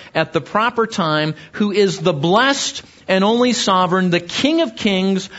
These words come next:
the Lord of lords, who alone possesses immortality and dwells with inapproachable light, whom no man has seen or can see. To him be honor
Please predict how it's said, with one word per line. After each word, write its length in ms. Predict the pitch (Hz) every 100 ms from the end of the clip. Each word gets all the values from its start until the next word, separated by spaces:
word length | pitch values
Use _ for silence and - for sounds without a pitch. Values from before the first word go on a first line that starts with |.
| -
the 160 | 147 185
Lord 460 | 180 180 233 320
of 100 | 330
lords, 600 | 233 202 185 175 175 175 - -
who 240 | - 226 226
alone 680 | 190 190 202 247 285 302 -
possesses 720 | 214 170 185 247 - 277 214
immortality 880 | 208 185 180 - 226 247 247 254 233 -
and 260 | - 190 175
dwells 680 | 170 185 226 254 254 254 - -
with 380 | 170 185 180 -
inapproachable 1120 | 247 277 285 285 190 - 214 220 233 202 226
light, 520 | 170 147 143 143 - - - - -
whom 320 | - 190 185 185
no 180 | 202
man 240 | 233 240 233
has 240 | 202 160
seen 680 | - - 220 233 240 240 240 - -
or 140 | 160 170
can 460 | - 208 208 208
see. 280 | 196 - 165
To 80 | 156
him 500 | 156 202 226 233 233
be 180 | 233 226
honor 500 | 170 160 156 156